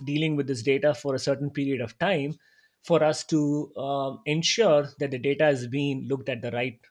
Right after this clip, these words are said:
uh, looked by the right person and the right interpretation is made out of it. On the other hand, let's imagine a situation where we are in an era where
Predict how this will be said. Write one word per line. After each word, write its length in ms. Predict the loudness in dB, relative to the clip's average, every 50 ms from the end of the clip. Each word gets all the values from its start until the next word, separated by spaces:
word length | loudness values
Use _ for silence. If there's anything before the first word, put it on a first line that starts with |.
| _ _ _
uh, 180 | -10 -8 -8 -8 -10
looked 420 | -10 -10 -2 -2 -2 -2 -2 -4
by 140 | -2 -2 -2
the 100 | 0 0
right 240 | -2 -2 -2 -4 -2
person 480 | -2 -2 -2 0 -2 -2 -2 -2 -4 -4
and 160 | -6 -4 -2 -2
the 60 | -2
right 220 | -2 -2 -4 -4
interpretation 680 | -6 -8 -8 -8 -12 -14 -10 -6 -6 -6 -6 -6 -6 -8
is 160 | -8 -8 -8
made 200 | -8 -8 -8 -8
out 200 | -8 -10 -12 -14
of 120 | -16 -16
it. 120 | -16 -18 -18 _ -20 _ _ _ _ _ _ _ _ _ _ _ _ _ _ 0
On 120 | 0 0
the 100 | 2 2
other 240 | 0 2 2 2 0
hand, 340 | 2 0 0 0 0 -2 -6 _ _ _ _ _ 0
let's 180 | 0 0 0 -2
imagine 400 | 0 2 2 4 2 2 -2 -2
a 40 |
situation 680 | -4 -6 -8 -8 -6 -4 -4 -2 -2 -4 -4 -4 -4 -4
where 400 | -2 0 2 2 2 2 0 -4 -12 _ _ _ _ _ _ _ _ -4
we 480 | -2 0 0 0 -2 -4 -6 -12 _ _ _ _
are 160 | 0 0 2 2
in 140 | 2 0
an 80 | 0 0
era 340 | 2 4 4 6 6 6 4
where 440 | 4 4 4 4 4 2 0 -4 -8